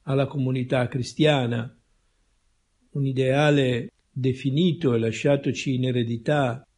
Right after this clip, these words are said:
da San Luca Evangelista, un ideale che è desiderato da tanti, da tutti,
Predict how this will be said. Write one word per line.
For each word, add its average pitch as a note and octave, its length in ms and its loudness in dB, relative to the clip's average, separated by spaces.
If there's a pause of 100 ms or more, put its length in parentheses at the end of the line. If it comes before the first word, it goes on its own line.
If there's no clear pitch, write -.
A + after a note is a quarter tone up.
da C3 140 -2
San C3 260 -2
Luca D3+ 440 4
Evangelista, C3 840 0 (1300)
un C3+ 100 -4
ideale C#3+ 540 4
che B2 420 -2
è - 140 -12
desiderato C#3 1120 2 (120)
da C3+ 160 -2
tanti, B2+ 720 0 (720)
da B2+ 180 -6
tutti, D3+ 440 2